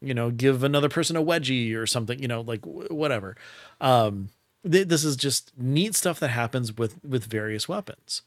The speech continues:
Um, now, what the mastery is, is, is, like I said, it's an extra different ability that's actually added to the weapon itself. Um, and there's, like, what, five or six or seven or something like that, uh, different ones that, that you can do.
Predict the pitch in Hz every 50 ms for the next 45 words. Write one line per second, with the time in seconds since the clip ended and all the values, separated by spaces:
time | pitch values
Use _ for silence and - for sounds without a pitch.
0 | _ - - - - - - _ - 113 113 117 113 107 104 101 95 90 82 -
1 | _ _ _ _ _ _ _ _ _ _ _ _ _ _ _ _ _ _ _ -
2 | 131 135 135 131 127 123 - - _ _ - 127 127 127 147 185 196 190 208 175
3 | 156 151 151 147 - - 147 127 117 117 131 127 113 107 104 101 113 120 - 131
4 | 139 131 135 143 139 131 120 135 127 117 120 110 117 110 113 - - 123 127 -
5 | 135 135 - - - 170 165 156 - 151 143 139 - - - 135 - - 151 147
6 | 131 127 117 135 143 143 139 127 120 110 110 110 - - 117 110 - - 113 -
7 | 117 113 117 117 110 104 101 - - - 123 113 117 113 107 101 - 104 95 92
8 | - - 113 - 113 110 - - - - - - - - - - - - 123 117
9 | 113 110 101 95 95 90 87 - _ _ _ _ _ _ - 127 131 131 131 131
10 | 131 127 131 131 127 120 113 127 120 117 117 - - - - - 143 147 151 143
11 | 147 135 - - 143 135 - - 101 - - 143 143 143 131 123 - 147 135 135
12 | 135 131 131 127 123 131 123 123 123 117 - - - - - - 131 117 107 104
13 | 107 113 120 120 113 127 113 113 120 127 123 107 113 113 120 - - 113 117 110
14 | - 117 107 - 117 120 143 208 226 123 85